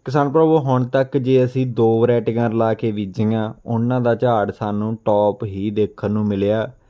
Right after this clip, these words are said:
ਤੇ ਪਿਛਲੇ ਸਾਲ ਆਪਾਂ ਕੁਛ ਖੇਤ ਵਿੱਚ ਤਿੰਨ ਵੈਰਾਈਟੀਆਂ ਨੂੰ ਰਲਾ ਕੇ ਬੀਜਿਆ ਸੀ, ਜੋ ਕਿ ਬਿਲਕੁਲ ਵੀ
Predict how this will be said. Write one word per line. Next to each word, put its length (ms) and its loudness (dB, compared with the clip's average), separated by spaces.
ਤੇ 80 0
ਪਿਛਲੇ 420 4
ਸਾਲ 340 4
ਆਪਾਂ 260 0
ਕੁਛ 360 0
ਖੇਤ 340 -2
ਵਿੱਚ 260 -2
ਤਿੰਨ 360 -2
ਵੈਰਾਈਟੀਆਂ 500 -2
ਨੂੰ 180 -2
ਰਲਾ 220 0
ਕੇ 200 -4
ਬੀਜਿਆ 360 0
ਸੀ, 200 -4
ਜੋ 340 -2
ਕਿ 240 -4
ਬਿਲਕੁਲ 520 -2
ਵੀ 360 -4